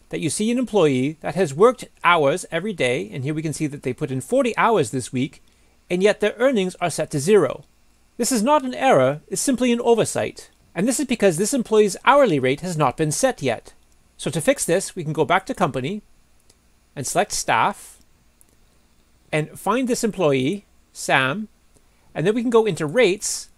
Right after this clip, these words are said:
and then we can see here that under their normal working hours that the rate has not been set. So for this,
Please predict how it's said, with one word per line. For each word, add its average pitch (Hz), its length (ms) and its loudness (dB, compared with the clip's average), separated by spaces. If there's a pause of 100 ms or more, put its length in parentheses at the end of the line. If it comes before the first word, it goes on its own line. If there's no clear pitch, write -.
(1200)
and 151 140 -2
then 254 100 4
we 269 80 -2
can 247 120 0
see 226 180 0
here 196 140 4
that 185 180 -2
under 165 160 -4
their 147 140 0
normal 233 320 2
working 196 320 2
hours 143 340 0
that 151 160 -6
the 156 100 0
rate 202 260 0
has 175 140 -6
not 151 280 -2
been 139 160 -2
set. - 420 -4 (460)
So 131 180 -6
for 131 160 -4
this, 196 320 -2